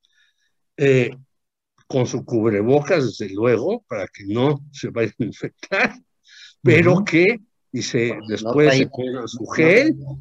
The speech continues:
Speaker 3: no traían
Speaker 1: no
Speaker 3: cubrebocas,
Speaker 1: porque
Speaker 3: Jorge.
Speaker 1: uno sea más
Speaker 2: No traían.
Speaker 1: sucio que el otro, sino que lo hagan para que pongan, eh, el ejemplo a la población. Me parece una gran medida,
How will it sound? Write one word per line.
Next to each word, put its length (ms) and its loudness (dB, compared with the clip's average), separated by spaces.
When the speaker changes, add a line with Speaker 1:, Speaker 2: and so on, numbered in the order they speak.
Speaker 3:
no 160 -6
traían 260 0
Speaker 1:
no 40 -4
Speaker 3:
cubrebocas, 760 2
Speaker 1:
porque 0 -
Speaker 3:
Jorge. 340 -4
Speaker 1:
uno 120 -10
sea 340 0
más 560 0
Speaker 2:
No 240 0
traían. 440 2
Speaker 1:
sucio 360 -4
que 100 -14
el 120 -16
otro, 540 0
sino 340 -4
que 320 -10
lo 220 0
hagan 380 2
para 260 -2
que 300 -12
pongan, 600 2
eh, 340 0
el 180 2
ejemplo 800 -2
a 100 -6
la 140 0
población. 840 -2
Me 220 2
parece 540 2
una 200 2
gran 320 -2
medida, 500 -4